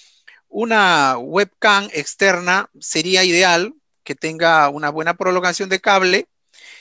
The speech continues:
de tal forma que yo ya no solamente voy a poder hacer un trabajo expositivo,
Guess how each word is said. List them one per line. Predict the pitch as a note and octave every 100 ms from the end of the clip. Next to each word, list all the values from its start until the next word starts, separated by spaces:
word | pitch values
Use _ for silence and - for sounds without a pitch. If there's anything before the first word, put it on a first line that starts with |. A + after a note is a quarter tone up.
| -
de | D#3 E3
tal | G#3 G#3+
forma | - A#3 G#3+ F3+
que | - D3+
yo | F3+
ya | G#3 G#3
no | G#3
solamente | F#3+ G#3+ F#3+ F#3+ F#3+ F#3
voy | F3 F#3
a | F3+
poder | E3+ D#3+ F3
hacer | E3 F#3+ F#3
un | F3+
trabajo | F3 E3 F3 - E3+
expositivo, | D#3 - - C3 - A#2+ B3 C#4 E3 A2